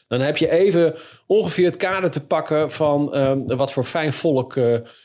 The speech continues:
daar rondliep. En weet je, ik, ik snap nog best wel dat je, dat je, eh, pro-Palestina kan zijn of moeite hebt met, ehm,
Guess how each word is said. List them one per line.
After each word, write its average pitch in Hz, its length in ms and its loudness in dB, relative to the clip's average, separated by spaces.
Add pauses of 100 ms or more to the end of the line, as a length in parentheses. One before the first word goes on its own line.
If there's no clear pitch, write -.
(320)
daar 123 220 0
rondliep. 123 460 0
En 135 300 0 (520)
weet 143 260 -4
je, 175 100 -2
ik, 160 160 -2
ik - 180 -8
snap 175 200 -4
nog 165 140 -2
best 170 220 2
wel 160 260 4
dat 151 220 0
je, 143 380 4
dat 131 220 -2
je, 127 360 2
eh, 120 160 -2
pro-Palestina 127 720 -2
kan 123 240 -2
zijn 117 500 0
of 117 240 -6
moeite 135 340 0
hebt 120 260 -4
met, 117 300 -4
ehm, 110 240 -2